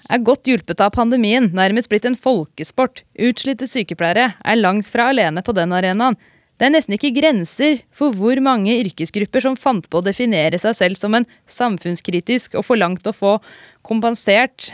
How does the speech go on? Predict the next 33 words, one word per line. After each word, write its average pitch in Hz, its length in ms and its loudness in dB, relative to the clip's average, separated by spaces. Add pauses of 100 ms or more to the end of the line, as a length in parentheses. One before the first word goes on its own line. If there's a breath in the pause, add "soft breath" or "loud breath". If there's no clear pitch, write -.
det 190 220 -2
på 220 100 -2
lønnsslippen. 175 640 -2 (640 soft breath)
En 247 160 0
fellesnevner 220 920 0 (100)
for 226 120 -8
fleste 233 280 -2
av 165 100 0
dem 254 280 2
har 233 180 0
vært 262 400 -2
at - 160 -4
de 233 120 0
var 214 340 0 (100)
pandemien 208 540 -2
til 240 100 -2
tross 220 240 -6
for 247 160 0
i 214 120 -2
full 294 340 -2
jobb 233 260 0
hele 226 220 0
tiden. 185 320 -4
Det 214 100 0
gikk 220 200 -2
i 214 60 0
meg, 330 320 2
meg, 320 240 2
meg 311 300 2
og - 80 0
oss, - 240 -2
oss, - 260 0
oss. - 240 0